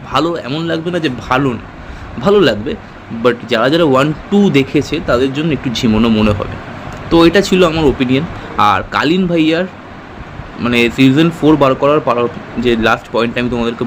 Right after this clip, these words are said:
বলবো ভাবলাম, কালীন ভাইয়ার সিজন, মানে, একদম ফোরটা বার করার জাস্টিফাই রিজন আছে।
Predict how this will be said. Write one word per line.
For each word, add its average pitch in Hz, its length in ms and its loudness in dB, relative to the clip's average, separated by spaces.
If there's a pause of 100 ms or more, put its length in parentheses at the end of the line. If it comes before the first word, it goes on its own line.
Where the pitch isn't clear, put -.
বলবো 113 280 0
ভাবলাম, 110 360 0 (440)
কালীন 151 380 -2
ভাইয়ার 165 420 0 (120)
সিজন, 160 520 0
মানে, 117 280 0
একদম 123 460 2 (460)
ফোরটা 151 440 0
বার 135 200 2
করার 156 240 0
জাস্টিফাই 131 480 0
রিজন 110 320 -2
আছে। - 220 -10